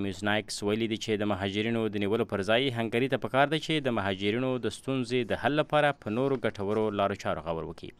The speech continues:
هغه په یوه اعلامیه کې ویلي دي چې د هنګري د دغه اقدام به په دې هیواد کې د مهاجرینو او پناه غوښتونکو ستونزې نورې هم ډېرې کړي. د هنګري د نوي قانون له مخې پولیس اجازه لري چې د ماشومانو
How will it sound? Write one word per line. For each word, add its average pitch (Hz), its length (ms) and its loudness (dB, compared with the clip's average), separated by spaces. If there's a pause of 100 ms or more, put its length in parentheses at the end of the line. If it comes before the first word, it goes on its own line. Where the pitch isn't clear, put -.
(680)
هغه 85 200 -2
په 101 140 -4
یوه 98 120 2
اعلامیه 104 280 0
کې 117 100 -4
ویلي 117 220 2
دي 131 120 2
چې 131 140 -2
د 104 100 0
هنګري 107 320 2 (120)
د - 20 4 (320)
دغه 104 220 2
اقدام 120 300 2
به 131 60 8 (140)
په - 100 -4
دې 101 140 2
هیواد 113 300 4
کې 123 120 0
د 107 140 2
مهاجرینو 104 560 0
او 123 140 2
پناه 98 200 2
غوښتونکو 117 460 -4
ستونزې 127 340 0 (120)
نورې 139 260 2
هم 95 120 0 (320)
ډېرې 82 260 0
کړي. 80 100 -14 (760)
د 107 100 6 (160)
هنګري 175 280 10
د 170 140 4
نوي 170 180 6
قانون 160 240 6
له 160 80 4
مخې 147 240 0
پولیس 151 300 2
اجازه 127 340 6
لري 147 120 4
چې 143 220 2
د 127 120 4
ماشومانو 117 420 4